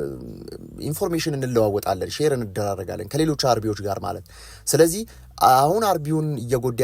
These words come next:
ባለበት ሁኔታ ላይ እንግዲህ፣ እ፣ ለአርቢው ፍቱን ነው የምንላቸውን የክትባት አሰጣጥ አይነቱን ብቻ አይደለም መቼ መቼ መሰጠት አለበትም የሚለውን ማወቅም ራሱ በጣም የተሻለ ነው እኔ እንዳየሁት ማለት ነው። ስለዚህ፣ እ፣ ለዶሮዎቻችን እንግዲህ ለዚህ አርቢ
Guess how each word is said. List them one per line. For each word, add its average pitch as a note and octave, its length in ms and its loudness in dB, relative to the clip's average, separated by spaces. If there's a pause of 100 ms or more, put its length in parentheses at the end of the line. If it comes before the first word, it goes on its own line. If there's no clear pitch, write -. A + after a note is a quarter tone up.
(100)
ባለበት A#2 540 2
ሁኔታ A#2+ 240 -4
ላይ D#3 140 0
እንግዲህ፣ A2 240 -6 (340)
እ፣ G#2 140 2 (200)
ለአርቢው A#2+ 540 4
ፍቱን D3+ 320 -4
ነው A#2+ 100 0
የምንላቸውን A2+ 640 0
የክትባት G#2+ 580 -2
አሰጣጥ A2 440 -2 (800)
አይነቱን F3+ 440 4
ብቻ F3+ 160 -4
አይደለም A2 320 2
መቼ D3 200 0
መቼ E3+ 220 -2
መሰጠት - 400 -4
አለበትም D3 600 4
የሚለውን B2 400 0
ማወቅም A2+ 400 2
ራሱ G#2+ 220 -2 (100)
በጣም A2+ 260 2
የተሻለ G#2+ 400 -2
ነው G2+ 120 -4
እኔ A2 120 -4
እንዳየሁት G#2 460 -2
ማለት F#2+ 260 -8
ነው። G2 100 -10
ስለዚህ፣ A2+ 380 0 (460)
እ፣ A2 120 4 (100)
ለዶሮዎቻችን B2+ 680 0
እንግዲህ D#3 260 -4 (680)
ለዚህ B2 280 4
አርቢ C3+ 220 4